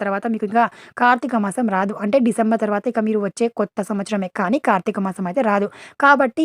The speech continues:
ఇంకా ఈ ఒకటే సంవత్సరం ఉంది. ఈ సంవత్సరంలో ఇక ఇప్పుడు ఒకటే నెల ఉంది కదా, ఆ నెల తర్వాత అయితే మీకు కొత్త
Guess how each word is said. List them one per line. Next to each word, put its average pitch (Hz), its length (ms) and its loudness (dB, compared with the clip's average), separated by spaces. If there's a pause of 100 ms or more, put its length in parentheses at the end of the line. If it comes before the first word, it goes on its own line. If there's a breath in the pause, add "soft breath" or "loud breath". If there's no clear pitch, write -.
ఇంకా 233 160 4 (320 soft breath)
ఈ 269 160 2
ఒకటే 269 300 2
సంవత్సరం 220 400 0
ఉంది. 208 160 0 (140)
ఈ 214 40 2 (140)
సంవత్సరంలో 214 440 -2
ఇక 247 80 -6 (120)
ఇప్పుడు 220 240 0
ఒకటే 220 260 -4
నెల 220 240 2
ఉంది 202 180 -4
కదా, 202 200 2
ఆ - 100 2
నెల 196 180 -4
తర్వాత 190 260 -2
అయితే 226 160 -4
మీకు - 140 -8
కొత్త 220 140 -2